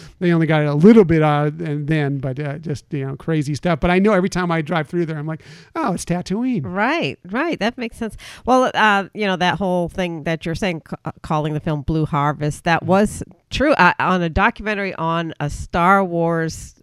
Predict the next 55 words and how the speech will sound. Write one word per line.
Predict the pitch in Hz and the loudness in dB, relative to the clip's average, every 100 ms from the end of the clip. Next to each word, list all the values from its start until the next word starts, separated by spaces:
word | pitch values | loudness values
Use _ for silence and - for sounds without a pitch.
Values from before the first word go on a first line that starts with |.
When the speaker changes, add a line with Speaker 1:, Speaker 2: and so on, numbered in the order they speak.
| - - | -20 -10
Speaker 2:
um, | 147 135 123 127 127 _ _ _ _ _ _ _ | -8 -6 -10 -16 -20 _ _ _ _ _ _ _
film. | 240 226 147 131 175 | 0 2 2 -2 -6
So | - 170 | -2 2
I | 147 | 2
feel | 151 185 | 0 -4
like | 156 151 | -6 -4
that | - 156 | -6 -4
that | 151 156 165 | 0 2 2
is | 202 | 0
Speaker 1:
Mm-hmm. | 170 - | -2 -2
Speaker 2:
pretty | 170 147 | -2 -2
accurate, | - 143 160 - 135 131 | 0 -2 -2 -6 -6 -4
Speaker 1:
Mm-hmm. | 156 | -4
Speaker 2:
not | 131 135 - | -4 -8 -10
just | - 208 | -10 -10
the | - - | -8 -6
internet. | 160 156 147 131 131 - - - - | -4 -4 -4 -4 -4 -8 -20 -20 -6
Uh, | - 170 | 0 0
and | - 185 | 0 0
part | 226 208 | 2 2
of | 180 | 2
that | 170 | 0
too | - 208 | 0 -2
was | 180 156 147 | 0 -2 -2
to, | - 160 151 143 143 - _ | -2 -2 0 -2 -6 -14 _
you | - | -6
know, | 151 | -4
try | 147 - 156 | -2 -2 -2
to | 151 139 143 - | -2 -2 -4 -8
keep | - - - | -10 -10 -8
costs | - 175 165 - | -4 -2 -2 -4
down, | - 123 131 | -8 -8 -6
that | 131 131 | -8 -8
if | - | -8
people | 180 - 151 | -8 -6 -6
knew | 151 160 156 | -2 -2 -2
that | 151 143 _ - | -2 -4 _ -12
the | 135 | -10
film | - 160 143 | -6 -4 -4
was | 139 139 | -4 -4
actually | 131 139 - 147 | -2 -4 -4 -6
gonna | 143 143 | -4 -4
be | 131 135 131 | -4 -4 -6
a | - | -8
Star | 113 - 160 190 | -10 -4 0 0
Wars | 147 127 131 - | -2 -4 -4 -6
film, | - 131 127 131 | -8 -8 -8 -8
that | 131 127 _ | -10 -10 _
there | 151 131 | -8 -8
was | 120 127 - | -8 -10 -8
gonna | 139 131 | -8 -8
be | 127 127 | -6 -8
a | |
lot | 123 131 131 135 | -6 -6 -6 -6
of | 135 | -8